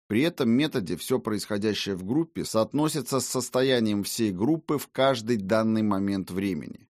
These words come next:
так что индивид узнает, каким образом окружающее каждую минуту влияет на его поведение. Второй метод — психоаналитическая групповая терапия, использующая ряд принципов и приемов психоанализа.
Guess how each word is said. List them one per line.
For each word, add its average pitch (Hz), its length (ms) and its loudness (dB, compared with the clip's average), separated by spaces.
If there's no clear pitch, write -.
так 92 160 -2
что 104 200 -2
индивид 110 440 -2
узнает, 143 520 0
каким 107 380 -2
образом 113 400 0
окружающее 117 760 -2
каждую 135 440 0
минуту 101 420 0
влияет 90 500 -2
на 85 100 -2
его 78 200 -4
поведение. 82 640 -8
Второй 131 440 0
метод — 90 400 -2
психоаналитическая 123 1400 -2
групповая 107 640 0
терапия, 107 760 -4
использующая 98 920 0
ряд 95 280 -2
принципов 131 640 -2
и 120 140 -6
приемов 98 600 0
психоанализа. 85 1000 -4